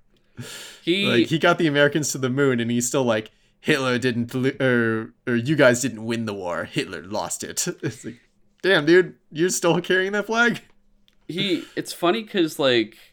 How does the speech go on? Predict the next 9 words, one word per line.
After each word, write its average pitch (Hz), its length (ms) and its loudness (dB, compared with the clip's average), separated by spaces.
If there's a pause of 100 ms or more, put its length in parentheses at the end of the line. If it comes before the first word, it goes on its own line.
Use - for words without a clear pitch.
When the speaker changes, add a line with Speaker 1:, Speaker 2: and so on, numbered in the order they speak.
(160)
Speaker 1:
you 147 60 0
know, 131 140 2
as 120 240 2
a 120 140 4
villain, 107 400 -2
he's 92 280 -4
not 101 260 -2
a 104 40 -6
very 98 640 -4